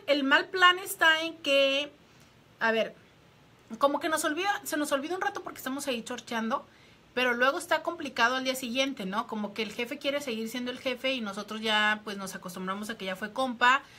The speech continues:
o, o situaciones así como medio extrañas, ¿no? Creo que es como típica la situación de la cruda del día siguiente, que es lo que pasa.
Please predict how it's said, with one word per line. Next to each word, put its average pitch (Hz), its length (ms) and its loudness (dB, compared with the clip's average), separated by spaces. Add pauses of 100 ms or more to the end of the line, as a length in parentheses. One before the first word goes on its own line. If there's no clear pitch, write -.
(180)
o, 208 300 0
o 208 120 -2
situaciones 247 480 -4
así 226 180 -6
como 233 200 -6
medio 190 180 -4
extrañas, 190 460 -4
¿no? 226 160 -4
Creo 247 200 -4
que 269 220 0
es 247 100 -6
como 226 360 -2
típica 220 400 -6
la 180 100 -4
situación 180 380 -10
de 220 80 -4
la 175 120 -6
cruda 202 300 -2
del 185 160 -2
día 175 140 -4
siguiente, 180 500 -6
que 185 140 -6
es 175 40 -4
lo 180 120 -6
que 175 100 -8
pasa. 175 440 -6